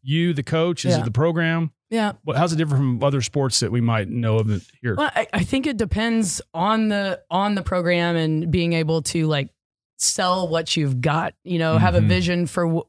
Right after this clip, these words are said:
Speaker 2: for what you're working with at your given institution.
Speaker 3: Yeah.
Speaker 2: And finding, finding the young women that are gonna fit that.
Speaker 1: Mm-hmm.
Speaker 2: Right. And so at, at West Virginia, like, I just felt like it was, like, this little,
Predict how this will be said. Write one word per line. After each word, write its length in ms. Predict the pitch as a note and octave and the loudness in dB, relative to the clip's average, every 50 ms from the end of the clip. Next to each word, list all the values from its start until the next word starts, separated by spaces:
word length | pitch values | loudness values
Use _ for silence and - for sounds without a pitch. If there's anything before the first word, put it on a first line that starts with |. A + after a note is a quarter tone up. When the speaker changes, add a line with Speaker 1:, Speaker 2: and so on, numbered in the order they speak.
| _ - | _ -14
Speaker 2:
for 180 | - - E3+ | -6 -2 -2
what 220 | D#3+ E3 E3+ - D#3 | 0 0 0 0 0
you're 160 | D#3+ E3+ F3 | 0 0 0
working 380 | F3 E3+ E3+ F3 - F3+ F3 F3 | 0 0 0 -2 -2 -2 0 0
with 320 | F3 F3 F3 F3 D3+ - | 0 0 0 0 -2 -2
at 200 | - E3+ E3 - | -2 -2 -2 0
your 200 | - D#3+ D#3+ E3 | 0 0 0 0
given 300 | D#3 D3 D#3 D3+ D#3+ D3+ D3+ | 2 2 0 0 2 0 0
institution. 840 | D3+ D3 - - D#3 - - D#3+ D#3+ D3 - - F#3 F#3 F#3+ F3+ - - - | 0 0 -2 -2 -4 -2 0 0 0 2 2 2 2 2 0 0 -4 -6 0
Speaker 3:
Yeah. 280 | G#2+ G#2 F2 E2+ E2+ - - - | 2 2 2 2 0 -2 -4 -4
Speaker 2:
And 500 | F#3 F3 E3+ E3+ E3 E3 D#3+ D#3+ D#3 C#3 | -2 0 0 2 2 2 0 0 -2 -4
finding, 560 | - - - E3+ E3 E3+ E3+ F3 E3+ E3 - - _ _ _ - | -4 -2 -2 0 0 0 0 0 0 -2 -4 -8 _ _ _ -4
finding 320 | - F3 E3+ F3 F3 F3 | -2 -2 0 0 0 0
the 80 | E3+ E3 | 0 2
young 180 | E3 D#3+ D#3 D#3 | 2 2 2 0
women 260 | D#3 C#3+ D3+ D3+ D3+ | 0 0 0 0 2
that 80 | D3 | 0
are 60 | D3 C3+ | 0 0
gonna 160 | C#3 C3 B2 | 0 -2 -2
fit 260 | - - B2+ - - | -2 -4 -6 -6 -4
that. 220 | - - - - - | -6 -6 -6 -6 -8
Speaker 1:
Mm-hmm. 320 | _ _ _ - A2 D#3 | _ _ _ -14 -6 -2
Speaker 2:
Right. 220 | D3+ C#3+ D3 C#3+ G2+ _ _ _ _ _ _ _ _ - | 0 0 0 -2 -4 _ _ _ _ _ _ _ _ -4
And 180 | F3+ F#3 F#3 | -2 0 0
so 580 | - - - G3 F3+ F3 F3 E3+ E3+ E3 E3 - - | 0 -2 0 2 2 4 4 4 4 2 0 -2 0
at, 540 | F3+ F3 E3+ E3 E3 E3 D#3+ D#3+ E3 - - _ _ - | 2 2 4 4 4 2 2 0 0 -2 -6 _ _ -4
at 160 | E3+ D#3 D#3 | -2 0 0
West 180 | F3 A3 A#3 - | 0 0 0 0
Virginia, 500 | B3+ F#3 E3 F3 G3 G#3 F3+ D#3 D3+ D3+ | 0 0 2 2 2 2 0 0 0 0
like, 200 | D3+ D3+ D3+ E3+ | 0 0 2 2
I 120 | E3+ F3 | 2 2
just 200 | F3+ A3 - - | 2 0 -2 0
felt 160 | - E3+ D#3+ | 0 0 0
like 220 | D#3+ D#3+ D3+ - E3 | 0 0 0 -2 -2
it 80 | - | -2
was, 160 | E3 D#3+ C#3 | 0 -2 0
like, 160 | D#3 E3 C3+ - | -2 -4 -4 -4
this 180 | E3+ - - | -4 -4 -2
little, 380 | F3+ F3 E3+ E3 D#3 C#3+ A#2+ | 0 0 0 2 0 0 -2